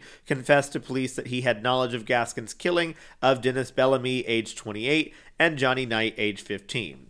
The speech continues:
So the ones that he had just killed. Uh, so Neely confessed to police that Gaskins had confided in him to having killed several people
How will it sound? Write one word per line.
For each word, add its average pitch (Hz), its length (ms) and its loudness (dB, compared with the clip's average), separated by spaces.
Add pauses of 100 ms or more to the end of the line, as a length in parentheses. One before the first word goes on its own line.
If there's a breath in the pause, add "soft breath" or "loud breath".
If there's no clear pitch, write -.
So 101 240 -4
the 95 100 -4
ones 104 220 -4
that - 80 -14
he 107 100 -6
had 90 100 -4
just 90 200 -10
killed. 80 320 -8 (440 soft breath)
Uh, 104 320 6
so 131 180 0
Neely 139 260 -2
confessed 139 380 0
to 135 80 -4
police 139 300 -6
that 104 160 -4
Gaskins 120 460 0
had 123 140 -4
confided 120 520 0
in 139 120 -4
him 139 220 -2
to 135 100 -8
having 123 360 0
killed 117 240 -6
several 214 340 2
people 123 480 -4